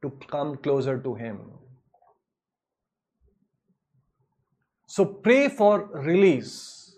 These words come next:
We all are entangled on our own with our own material plans.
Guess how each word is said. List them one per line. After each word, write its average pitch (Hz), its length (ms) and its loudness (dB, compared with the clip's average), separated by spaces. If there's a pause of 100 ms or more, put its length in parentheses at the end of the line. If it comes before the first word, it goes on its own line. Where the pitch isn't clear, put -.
(100)
We 160 220 -8
all 226 520 6
are 214 160 4
entangled 156 680 0 (540)
on 208 240 8
our 202 200 8
own 214 380 8
with 196 160 6
our 165 140 4
own 202 280 6
material 190 560 6
plans. 175 760 2